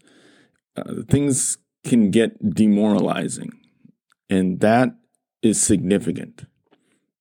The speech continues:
Being demoralized can, can really take away from an overall goal. It, it can be devastating. Some,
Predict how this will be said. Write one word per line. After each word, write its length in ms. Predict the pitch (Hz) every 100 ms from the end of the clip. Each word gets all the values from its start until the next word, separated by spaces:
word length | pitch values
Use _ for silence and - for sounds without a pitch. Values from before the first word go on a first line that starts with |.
| _ _ _ _ _ _ - -
Being 400 | 147 127 131 117
demoralized 800 | 107 110 120 101 92 95 101 -
can, 300 | 95 92 90
can 280 | - 101 95
really 340 | 113 110 107
take 280 | - 123 -
away 360 | 98 101 104
from 580 | 95 - 87 85 87 87 _ _ _ _ _ _ _ _ _
an 160 | 104 98 -
overall 840 | 113 98 101 98 95 95 92 90 - _ 110 -
goal. 440 | 117 98 85 - - - _ _ _ _ _ _ -
It, 220 | 98 -
it 300 | - 98 -
can 260 | - 113 95
be 420 | 101 98 95 92 - - _ _ _ _ _ 101
devastating. 840 | - 117 104 - - 85 - - - _ _ _ _ _ _ _ _ _ _ _ - - _ _ _ _ _ _ _ _ _ _ _ _ _ _ _ -
Some, 680 | 104 - 156 165 165 135